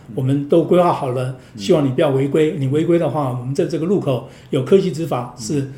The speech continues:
Speaker 2: 呃，二十四小时都可以随时随地去做执法的。
Speaker 1: 对。
Speaker 2: 那大家就应该，呃，尽量去配合遵守。
Speaker 1: 对。
Speaker 2: 那这样的科技执法的效果才会出来。
Speaker 1: 对，而且我觉得这样的话，某种程度也可以解决检举魔人的问题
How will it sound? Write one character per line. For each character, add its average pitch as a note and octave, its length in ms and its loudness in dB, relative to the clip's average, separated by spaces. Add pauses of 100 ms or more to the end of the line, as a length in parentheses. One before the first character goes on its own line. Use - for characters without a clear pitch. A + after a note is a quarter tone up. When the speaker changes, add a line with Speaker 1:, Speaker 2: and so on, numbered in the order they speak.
(420)
Speaker 2:
呃， C#3+ 160 0
二 G#3+ 140 4
十 E3+ 220 -2
四 - 440 -6
小 C#3 180 2
时 C3+ 140 -6
都 D3+ 120 2
可 D3+ 80 0
以 C#3 40 2
随 D#3+ 180 0
时 E3 140 0
随 A#2+ 180 0
地 C#3 140 -4
去 D#3 120 -6
做 C3+ 140 -2
执 C3 180 -6
法 B2+ 200 -6
的。 - 80 -10
Speaker 1:
对。 - 20 -12 (300)
Speaker 2:
那 E3+ 100 -2
大 D#3+ 180 2
家 D#3+ 160 2
就 D#3 360 2
应 D#3 80 -4
该， D3 180 2 (160)
呃， C3+ 240 -2
尽 F#3 160 2
量 D3 120 0
去 C#3 100 -2
配 D3 180 0
合 C3 120 -2
遵 D3+ 200 -2
守。 D3 180 -6 (180)
Speaker 1:
对。 G#2 200 -4
Speaker 2:
那 G3+ 80 2
这 C#4+ 100 4
样 A3+ 100 2
的 D#3 60 2
科 G3 140 2
技 F3 120 0
执 D#3 140 -2
法 B2+ 140 -4
的 A#2 40 -8
效 D3+ 140 -4
果 B2+ 100 -4
才 C3 140 -8
会 A#2 100 -2
出 B2+ 200 -8
来。 C3 180 -10
Speaker 1:
对， D#3 160 2
而 G#3+ 100 4
且 A#3+ 80 8
我 C3 120 8
觉 B2 100 2
得 C3 80 6
这 C3 100 2
样 D3+ 120 0
的 C#3+ 40 -2
话， C#3 60 0
某 G2+ 320 -4
种 A#2+ 100 -2
程 B2 140 -4
度 D3 100 -2
也 G#2 60 0
可 G2 100 -6
以 A#2+ 80 -2
解 F2 180 -10
决 E2+ 220 -16
检 G#2+ 220 -6
举 G2 120 -8
魔 F#2 280 -12
人 F#2+ 80 -12
的 G#2 80 -10
问 A2 160 -6
题 - 120 -18